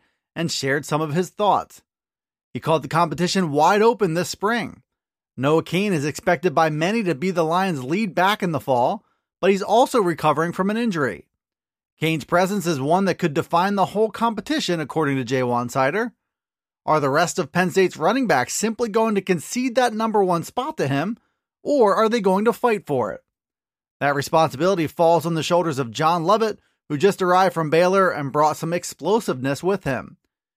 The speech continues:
It also falls on freshmen Keyvone Lee and Keziah Holmes, who showed plenty of promise in their two thousand twenty debuts. And it still falls on Devin Ford, whose talent Seider still believes in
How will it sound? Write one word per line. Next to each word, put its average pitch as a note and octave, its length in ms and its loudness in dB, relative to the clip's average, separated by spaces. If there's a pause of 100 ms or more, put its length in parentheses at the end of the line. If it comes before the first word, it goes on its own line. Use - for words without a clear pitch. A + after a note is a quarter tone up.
(140)
It D3 100 0
also B3 280 4
falls D3+ 320 2
on D#3+ 120 0
freshmen E3 480 -2
Keyvone F3 500 0
Lee G3 240 0
and D#3+ 140 -2
Keziah G3 440 0
Holmes, E3+ 480 -2 (320)
who F#3 100 0
showed G#3+ 300 2
plenty A#3 320 0
of A#3 120 -4
promise G3 460 0
in E3+ 140 -2
their F3 100 0
two G#3 240 -8
thousand D#3+ 400 2
twenty F#3+ 380 -2
debuts. D3+ 720 -4 (640)
And A#3+ 340 0
it F3+ 80 0
still C#4+ 320 0
falls D3 340 0
on D3+ 140 -2
Devin D3+ 300 2
Ford, F#3+ 480 2 (280)
whose D#3 180 -2
talent G3 400 0
Seider F#3+ 380 2
still A3 360 2
believes A#3+ 540 -2
in D3+ 280 -2